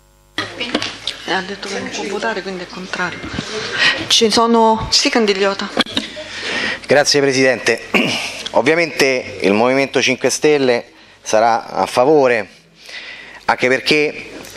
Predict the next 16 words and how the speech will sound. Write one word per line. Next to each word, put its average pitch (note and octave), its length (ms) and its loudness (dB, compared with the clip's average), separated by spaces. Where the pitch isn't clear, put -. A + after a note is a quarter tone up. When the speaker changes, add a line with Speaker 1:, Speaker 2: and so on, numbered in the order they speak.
Speaker 2:
siamo B2+ 280 2
a - 20 0
favore D3+ 460 6
perché B2 380 2
non C3 340 2
accettiamo C3+ 960 2
alcune, B2+ 840 4
eh, G#2 400 2
dichiarazioni, B2+ 1120 4
perché C#3 420 2
alcune C3+ 640 2
credo C#3 340 0
che A#2+ 140 2
siano C3+ 340 2
veramente B2 480 2
pretestuose. A2 800 2